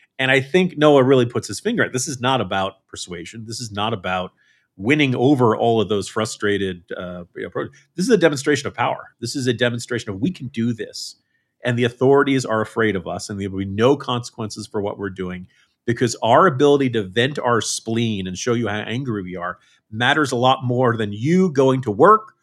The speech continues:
or picking your kid up from school or picking your kid up from daycare or anything like that. Um, I can't say I'm calling for vigilante justice. I'll just say I'm really shocked that we have not seen more fistfights in the streets over these people impeding,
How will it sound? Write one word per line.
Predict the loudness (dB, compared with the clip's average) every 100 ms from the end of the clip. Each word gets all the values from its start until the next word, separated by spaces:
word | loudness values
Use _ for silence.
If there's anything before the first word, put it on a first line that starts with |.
| _ _
or | -4 -4
picking | 0 -2 0
your | -2
kid | 2 2
up | 4 0
from | -6
school | -8 2 4 4 4 0
or | -2
picking | -4 -4 -4
your | 0
kid | 2 4
up | 2
from | -2
daycare | 2 4 4 2 4 4
or |
anything | 2 -2 -2
like | -4 0
that. | 0 0 -6 _ _ _ -2
Um, | 2 4 2 -2 -8 _ _
I | -4
can't | 0 0 2
say | 4
I'm | 4 0
calling | -2 0 0 0
for | -2 0
vigilante | 0 0 -2 -2 -2
justice. | -2 -4 -4 -6 0
I'll | 0
just | 2 2
say | 0 -2 _ 2
I'm | 2 2 2
really | 6 8 6
shocked | 0 2 2 0
that | -2
we | 0
have | 2
not | -2 -2
seen | -4 -2
more | -2 -4
fistfights | -8 -4 -2 -2 -4
in |
the | -10
streets | -8 -6 -6 -8 -14 _ _ _
over | 0 2 2
these | -2 -4
people | -6 -4 -2 -4 -6 -6
impeding, | -6 -2 0 2 2 0 -6